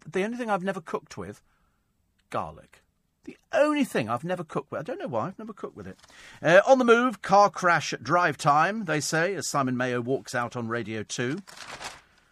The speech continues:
One wonders where to. Red sky at night, an autumn delight. It does look beautiful, those, uh, those red, those red skies. There's something nice about it, isn't there? You can always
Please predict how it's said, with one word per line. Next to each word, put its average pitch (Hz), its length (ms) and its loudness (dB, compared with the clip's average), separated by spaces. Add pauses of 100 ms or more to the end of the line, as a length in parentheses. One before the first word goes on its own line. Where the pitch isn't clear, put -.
(140)
One 185 120 -8
wonders 147 340 -4
where 104 220 -8
to. 80 340 -8
Red 196 200 2
sky 208 260 6
at 190 100 4
night, 196 400 4
an 156 200 0
autumn 180 320 0
delight. 139 340 2
It 139 80 -4
does 165 240 2
look 120 100 -6
beautiful, 113 480 -8 (280)
those, 135 280 2
uh, 123 140 -2
those 120 240 -4
red, 120 300 -2 (520)
those 131 200 -2
red 143 200 0
skies. 107 600 -2
There's 156 80 -10
something 233 260 -6
nice 127 260 -4
about 95 200 -10
it, - 80 -14
isn't 104 180 -14
there? 101 160 -8
You 156 120 -12
can 190 260 -14
always 202 280 -12